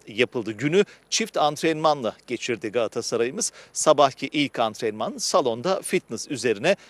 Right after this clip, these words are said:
yapıldı. Ardından günü Florya Metin Oktay tesislerinde geçirdi oyuncularımız ve akşam saat on yedi itibariyle de günün ikinci çalışması vardı. Tüm oyuncularımızın katılımıyla gerçekleştirildi bu antrenman. Tabii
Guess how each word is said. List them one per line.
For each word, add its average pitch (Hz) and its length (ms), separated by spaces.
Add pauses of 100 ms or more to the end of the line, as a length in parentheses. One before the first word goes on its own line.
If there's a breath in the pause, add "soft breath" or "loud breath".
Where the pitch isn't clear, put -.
(140 soft breath)
yapıldı. 127 380
Ardından 170 540 (160 soft breath)
günü 160 440
Florya 170 260
Metin 165 200
Oktay 165 300
tesislerinde 156 720
geçirdi 127 580
oyuncularımız 123 880
ve 139 100
akşam 131 380
saat 127 360
on 196 240
yedi 139 200
itibariyle 104 760
de 151 120 (320 loud breath)
günün 156 240
ikinci 156 360
çalışması 120 600
vardı. 107 340
Tüm 196 220
oyuncularımızın 113 760 (200 soft breath)
katılımıyla 151 600
gerçekleştirildi 113 1000
bu 147 100
antrenman. 117 520
Tabii 151 280